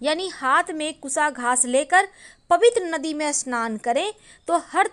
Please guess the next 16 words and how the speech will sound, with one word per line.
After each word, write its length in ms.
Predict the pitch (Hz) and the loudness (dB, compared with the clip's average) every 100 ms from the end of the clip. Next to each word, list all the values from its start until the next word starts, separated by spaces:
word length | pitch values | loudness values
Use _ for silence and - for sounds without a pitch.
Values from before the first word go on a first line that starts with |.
| - | 0
तरह 200 | 330 330 | 0 0
के 260 | 330 330 | -2 -6
बीमारियों 680 | 311 262 247 262 254 285 349 | -6 -8 -4 0 0 -2 -6
से, 260 | 349 370 381 _ _ _ - | -6 -8 -10 _ _ _ -6
रोगों 460 | 247 277 269 349 392 | 0 2 2 0 -2
से 340 | - 392 403 _ _ - | -4 -6 -8 _ _ -14
मुक्ति 540 | 277 302 339 - 392 | -10 -10 -10 -8 -6
मिलती 400 | 339 254 196 180 | -4 -6 -6 -10
है। 200 | 190 147 - _ _ - | -12 -16 -20 _ _ -20
घर 260 | 190 311 415 | -4 0 0
में 220 | 370 370 | 0 -4
सुख 380 | 370 - 370 - | -6 -6 -8 -6
और 280 | - 285 302 | -4 -2 -2
सौभाग्य 760 | - 262 220 240 254 294 320 | -2 -4 -6 -4 -2 -2 0
आता 320 | 269 185 - 160 | 0 0 -2 -8
है। 240 | 180 | -10